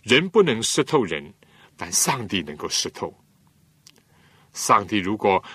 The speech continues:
按人心的光景来处理我们，人值得等死；但上帝愿意救人。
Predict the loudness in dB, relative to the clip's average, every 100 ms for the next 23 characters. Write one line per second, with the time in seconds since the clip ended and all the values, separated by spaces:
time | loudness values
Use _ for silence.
0 | -6 -2 2 4 2 4 4 4 6 4
1 | 4 0 -2 -4 -14 -4 -4 -2 -2 0
2 | 0 0 -2 -4 -8 -10 -18 _ _ _
3 | _ _ _ _ _ _ _ _ -20 -10
4 | -2 -2 -2 -6 -6 -6 -6 -8 -4 -2
5 | -2 -6 -16 _ _ _ _ _ _ _
6 | _ -8 -4 -4 -4 -6 -2 0 0 -4
7 | 0 2 2 -2 -10